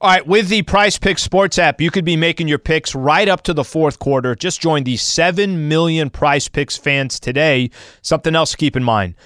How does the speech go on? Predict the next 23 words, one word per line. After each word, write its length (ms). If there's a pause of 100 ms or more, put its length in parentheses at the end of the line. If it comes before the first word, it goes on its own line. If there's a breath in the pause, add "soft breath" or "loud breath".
(200 soft breath)
Uh, 80
I 220
got 160
a 40
couple 300
N 180
B 160
A 100
games 320
going. 420 (260 soft breath)
T-Raj 420
is 100
always 240
picking 260
some 160
of 60
those 160
N 100
F 160
L 160
games. 320 (100)
Anthony 420
Davis, 600